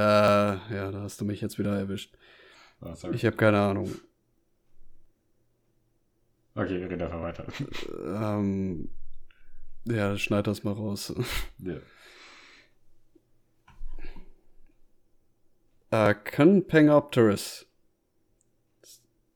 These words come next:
Speaker 1: is a pre-, pretty special pterosaur because,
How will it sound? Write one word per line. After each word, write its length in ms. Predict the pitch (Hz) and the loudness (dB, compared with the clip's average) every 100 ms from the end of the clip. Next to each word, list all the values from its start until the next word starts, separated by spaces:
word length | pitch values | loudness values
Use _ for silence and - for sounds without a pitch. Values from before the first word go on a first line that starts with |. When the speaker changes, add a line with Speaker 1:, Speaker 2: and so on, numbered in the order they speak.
| _ | _
Speaker 1:
is 680 | 120 117 120 120 117 113 120 | 4 8 10 10 8 6 -2
a 80 | 90 | -4
pre-, 340 | - 151 156 - _ | 0 -2 -2 -8 _
pretty 280 | - 151 165 | -2 2 2
special 480 | - - 135 - 120 | 0 -6 -4 0 0
pterosaur 680 | 170 151 156 - 175 185 185 _ _ _ - | 0 -2 -2 -2 -2 -2 -4 _ _ _ -8
because, 880 | 123 120 120 120 117 117 - - | 0 6 8 10 6 0 -10 -16